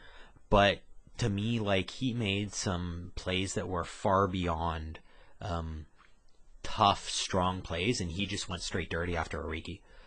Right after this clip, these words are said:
Um, I think he was scared of Origi, and I think he kinda knew Origi could beat him. Origi did earlier in the game a couple times. Um,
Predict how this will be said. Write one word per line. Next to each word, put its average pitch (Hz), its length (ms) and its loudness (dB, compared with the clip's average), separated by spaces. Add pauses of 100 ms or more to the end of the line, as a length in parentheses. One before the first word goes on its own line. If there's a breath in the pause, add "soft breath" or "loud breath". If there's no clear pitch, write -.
(200 soft breath)
Um, 85 460 -4
I 117 120 10
think 120 220 2
he 127 100 0
was 104 100 0
scared 92 280 0
of 101 80 -2
Origi, 127 440 2
and 92 120 2
I 85 60 2
think 92 220 -6
he 98 80 -8
kinda 98 300 0
knew 92 440 0 (480 loud breath)
Origi 95 380 0
could 87 220 -4
beat 90 180 -4
him. 117 180 0
Origi 101 380 0
did 95 240 0
earlier 101 340 2
in 98 80 -2
the 92 60 -4
game 87 220 -2
a 107 60 -2
couple 120 240 0
times. 127 480 -2 (380 soft breath)
Um, 85 420 -2